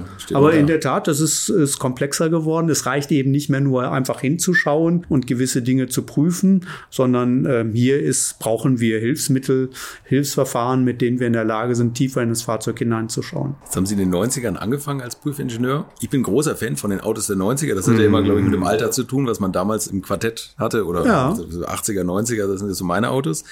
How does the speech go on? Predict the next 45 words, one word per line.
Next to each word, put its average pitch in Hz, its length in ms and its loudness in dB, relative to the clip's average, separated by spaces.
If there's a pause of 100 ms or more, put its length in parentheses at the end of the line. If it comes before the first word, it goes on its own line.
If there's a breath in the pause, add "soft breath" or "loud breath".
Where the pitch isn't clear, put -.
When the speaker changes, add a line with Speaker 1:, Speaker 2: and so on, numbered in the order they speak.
(240 loud breath)
Speaker 1:
Autos, 143 340 0
die 120 140 -2
man 113 160 0
als 101 160 -4
Klassiker 117 400 -2
noch 98 160 -6
lange 107 200 -2
fahren 95 340 -4
kann. 78 360 -12
Welche 113 360 -2
Dekade 98 600 -8
würden 95 180 -2
Sie 90 200 -4
da 92 340 -2
so 95 240 -8
sehen? 87 640 -4
Ist 127 160 0
das 135 100 0
so, 135 120 0
dass 117 160 -2
Sie 117 80 -2
sagen, 104 180 0
klar, 101 240 -2
sechziger, 98 440 -2
siebziger 104 440 -2
ist 87 120 -6
unheimlich 107 400 -2
viel 85 120 -4
Handwerk. 135 480 -4
Das 101 140 -6
ist 123 80 2
Speaker 2:
Ja. 113 80 2
Speaker 1:
fast 113 260 -2 (300 loud breath)
mit 95 140 -6
alten 98 200 -2
Heizungsanlagen 117 600 -4
zu 117 100 -8
vergleichen, 101 600 -4
die 196 80 4
Dinger 113 260 4
zu, - 140 0 (180)
Speaker 2:
<laughs> - 160 -2
Speaker 1:
zu - 160 -4
betreiben. 117 540 -2
Aber 101 300 0